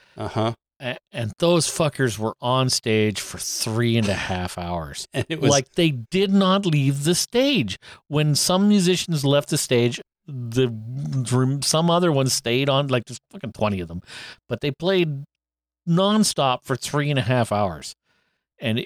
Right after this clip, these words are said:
Speaker 2: every second was magic.
Speaker 1: Okay,
Speaker 2: It was
Speaker 1: well,
Speaker 2: amazing.
Speaker 1: you gotta be a special kind of group to pull that off, I think. And Fear the
Speaker 2: You
Speaker 1: Walking
Speaker 2: really do.
Speaker 1: Dead is not doing it right now.
Speaker 2: Is not the original P-Funk.
Speaker 1: No.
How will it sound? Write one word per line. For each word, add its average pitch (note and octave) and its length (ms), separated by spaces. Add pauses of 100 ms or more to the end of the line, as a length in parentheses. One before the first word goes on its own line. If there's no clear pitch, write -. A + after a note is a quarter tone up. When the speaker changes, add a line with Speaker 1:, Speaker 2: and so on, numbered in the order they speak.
Speaker 2:
every D3 600 (120)
second A2 720 (300)
was G2 240
magic. F2 760 (220)
Speaker 1:
Okay, C#3+ 420
Speaker 2:
It D3+ 40
was D3 80
Speaker 1:
well, C3 220
Speaker 2:
amazing. G2 760
Speaker 1:
you A2 160
gotta A#2+ 160
be A2+ 140
a G2 80
special C3 640
kind A#2 300
of G2+ 100
group G2 280
to F2 220
pull F#2 200
that E2 200
off, D#2 300
I - 100
think. F2+ 380
And F2 160
Fear A#2 320
the C3+ 60
Speaker 2:
You C3 60
Speaker 1:
Walking G3 180
Speaker 2:
really G3+ 160
do. C#3 100
Speaker 1:
Dead G#2+ 340 (200)
is F#2+ 120
not G2+ 440
doing F#2 240
it E2 160
right D2+ 180
now. D2 220 (100)
Speaker 2:
Is A2+ 300
not B2 220
the A2+ 100
original F#2 400
P-Funk. D2+ 400 (120)
Speaker 1:
No. - 300